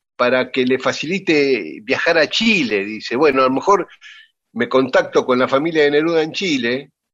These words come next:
alguien me va a ayudar". Pero como Neruda ya se había casado con Delia del Carril, obtura esa posibilidad para que no lo acusen en Chile de bigamia, que era un delito.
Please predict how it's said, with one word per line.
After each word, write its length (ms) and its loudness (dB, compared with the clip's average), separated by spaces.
alguien 340 0
me 100 2
va 100 4
a 20 2
ayudar". 520 0
Pero 540 4
como 320 0
Neruda 440 4
ya 160 2
se 120 0
había 280 2
casado 520 2
con 200 -2
Delia 240 2
del 100 0
Carril, 500 -2
obtura 760 4
esa 300 0
posibilidad 720 2
para 240 2
que 100 -2
no 360 4
lo 140 2
acusen 460 -2
en 180 0
Chile 520 2
de 140 -2
bigamia, 640 0
que 140 -14
era 60 -10
un 60 -10
delito. 600 -4